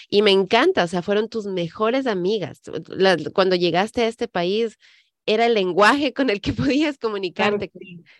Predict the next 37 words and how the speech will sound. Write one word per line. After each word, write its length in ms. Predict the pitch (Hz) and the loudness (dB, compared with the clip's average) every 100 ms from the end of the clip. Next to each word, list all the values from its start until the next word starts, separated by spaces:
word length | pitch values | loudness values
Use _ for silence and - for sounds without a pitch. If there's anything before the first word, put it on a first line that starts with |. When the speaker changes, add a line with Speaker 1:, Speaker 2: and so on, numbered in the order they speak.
| - | -8
Speaker 1:
lo 120 | 190 | -2
que 120 | 202 | -2
podías 420 | 190 190 208 220 | 0 0 0 0
entender. 480 | 208 202 185 175 180 | -4 -6 -6 -4 -4
Entonces, 480 | 175 170 170 190 190 | -6 -6 -8 -8 -6
miren 320 | 208 208 208 - | -4 -2 -2 -2
la, 240 | 185 175 | -2 -2
la, 200 | 151 175 | -2 -2
la 120 | 175 | -2
importancia 680 | 180 180 180 185 190 208 196 | -4 -4 -4 -4 -4 -4 -4
de, 260 | 180 160 156 - - _ _ | -2 -2 -4 -12 -20 _ _
de 220 | _ 196 | _ -4
quitarnos 600 | 190 214 214 226 247 233 | -2 0 2 2 2 0
de 80 | 214 | 0
esas 260 | 208 226 190 | -4 -6 -4
ideas 640 | 175 185 196 202 226 214 | -4 -2 -2 -2 -4 -8
y, 180 | - 185 | -12 -10
y 120 | - 185 | -6 -4
no 200 | 180 175 | -4 -2
pasarles 560 | 185 - 185 180 180 | -4 -2 -4 -2 -4
nuestros 680 | 180 196 226 262 220 220 202 | -2 0 -2 -2 -4 -6 -6
conceptos, 680 | - 190 185 185 - 156 156 | -6 -6 -2 -4 -4 -6 -6
nuestras 540 | 170 170 214 - 196 180 | -4 -4 -4 -6 -8 -6
ideas 540 | 160 165 156 175 233 - - - | -2 -2 0 -2 -6 -14 -20 -8
a 100 | 175 | -4
nuestros 420 | 185 208 226 214 | -4 -4 -6 -6
hijos, 320 | 208 208 277 | -6 -6 -8
sino 300 | 254 196 170 | -6 -6 -4
que 100 | 165 | -4
al 100 | 185 | -6
contrario, 520 | - 160 165 165 175 | -6 -8 -4 -4 -2
darles 320 | 160 156 220 - | -4 -4 -6 -4
cancha 420 | 196 196 202 202 | -4 -4 -6 -8
para 220 | 175 156 | -6 -8
que 140 | - | -8
ellos 200 | 156 170 165 | -10 -10 -10
desarrollen 760 | 160 151 143 170 180 165 135 | -8 -6 0 2 4 2 -2